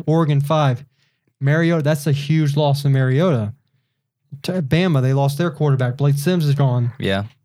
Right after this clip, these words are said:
Speaker 1: I mean, a lot of these teams, I think really if we all look at the top twenty-five, the only thing I believe that we all agree on as a group is Ohio State is ranked number one because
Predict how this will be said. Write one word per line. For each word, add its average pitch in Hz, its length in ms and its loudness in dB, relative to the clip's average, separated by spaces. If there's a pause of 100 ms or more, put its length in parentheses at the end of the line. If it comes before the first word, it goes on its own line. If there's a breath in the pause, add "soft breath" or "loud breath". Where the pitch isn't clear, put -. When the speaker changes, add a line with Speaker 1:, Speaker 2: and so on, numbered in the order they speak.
Speaker 1:
I 143 60 -6
mean, 139 140 2
a 139 40 2
lot 147 180 2
of 160 60 2
these 143 140 0
teams, 180 320 0
I 151 80 2
think 160 260 0
really 165 440 2
if 143 160 -2
we 151 120 2
all 147 200 2
look 147 120 0
at 147 100 0
the 139 40 0
top 147 160 2
twenty-five, 147 480 0
the 131 120 2
only 151 160 2
thing 147 260 0
I 135 120 2
believe 139 460 0
that 135 120 0
we 135 220 -2
all 143 320 2
agree 143 280 0
on 151 260 0
as 143 180 0
a 131 60 -2
group 147 380 -2 (420 soft breath)
is 147 160 0
Ohio 165 300 0
State 156 280 -2
is 139 140 0
ranked 151 240 0
number 147 180 2
one 180 300 0
because 151 360 0